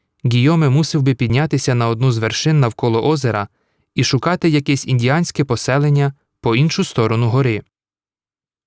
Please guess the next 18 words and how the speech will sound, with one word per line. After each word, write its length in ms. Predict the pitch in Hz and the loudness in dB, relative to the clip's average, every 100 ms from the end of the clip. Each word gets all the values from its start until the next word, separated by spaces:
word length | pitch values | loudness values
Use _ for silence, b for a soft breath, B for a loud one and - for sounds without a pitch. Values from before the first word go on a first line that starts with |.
| _ - | _ 0
Мусив 380 | 131 135 135 | 2 2 0
би 140 | 123 135 | 0 0
декілька 460 | 127 123 123 127 | -2 -2 -4 -2
днів 260 | 117 143 143 | 0 2 2
брести 380 | 113 113 - 120 | 0 -4 -2 -2
по 120 | 120 | 0
глибокому 600 | 113 113 117 - 117 113 | -2 0 -2 -2 -2 -2
снігу, 480 | - 120 107 139 147 _ _ _ _ - | -2 -2 0 0 -2 _ _ _ _ -2
без 260 | 160 127 | 0 0
їжі, 500 | 113 143 139 127 127 - _ | 0 0 2 0 -2 -8 _
сну 480 | - - 117 127 135 - _ _ _ | -10 -4 0 0 -2 -10 _ _ _
і 120 | 160 | 0
відпочинку. 720 | 156 - 139 - 101 98 98 - _ _ _ _ _ _ _ _ | 0 -2 -4 -4 -6 -6 -10 -12 _ _ _ _ _ _ _ _
Гійоме 380 | 131 156 175 175 | 0 2 4 2
взявся 420 | 156 165 127 117 | 2 0 -2 -4
за 120 | 110 110 | -4 -4
це 140 | 117 | -4
завдання. 540 | 110 107 110 104 98 | -4 -2 -2 -2 -6